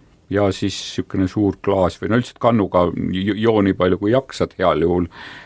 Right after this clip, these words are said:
eh, niisugust värskelt kas pressitud või blenderdatud mingisugust mahla. Eh, nagu ma ütlesin, aga et Kuuba oli väga erinev, siis et mõnes kohas ikkagi oli, ma kujutasin ette, et kui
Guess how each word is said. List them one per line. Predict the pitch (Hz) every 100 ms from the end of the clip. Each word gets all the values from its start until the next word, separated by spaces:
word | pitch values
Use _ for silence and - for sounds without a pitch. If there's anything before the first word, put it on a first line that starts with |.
| -
eh, | 87 87 85 85 87 85 87 87 87 87 85
niisugust | 85 - - 80 -
värskelt | 85 85 - 85 82 -
kas | -
pressitud | - 92 - 92 - 87 -
või | 85
blenderdatud | 92 92 87 85 - - - - -
mingisugust | - - 92 -
mahla. | 90 87 - - 78 - - - - - - - - - - - - - - - _ - -
Eh, | 90 90 90 85 78 80
nagu | 92 95 113
ma | 123
ütlesin, | 156 - 104 107 98
aga | 98 - 98 95
et | 92
Kuuba | - 123 110 107
oli | 107
väga | 113 127
erinev, | 151 196 175 139 131
siis | 113 123 - 120
et | - 113
mõnes | 120 135 113 -
kohas | 131 117 110
ikkagi | 113 120 104
oli, | 117 113 107
ma | 104
kujutasin | 120 110 - 127
ette, | 123 - -
et |
kui | 101